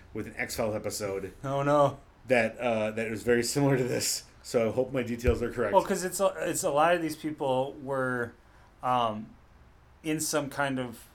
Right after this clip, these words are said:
Speaker 2: circle, inner
Speaker 1: Yeah.
Speaker 2: circle, um,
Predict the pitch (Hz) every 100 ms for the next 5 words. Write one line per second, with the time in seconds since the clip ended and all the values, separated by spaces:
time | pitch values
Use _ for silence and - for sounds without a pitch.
0 | - - - - - - - - 160 156
1 | 156 131 120 123 147 151 - 156 - 135
2 | 120 110 - - - - - 139 131 123
3 | 113 110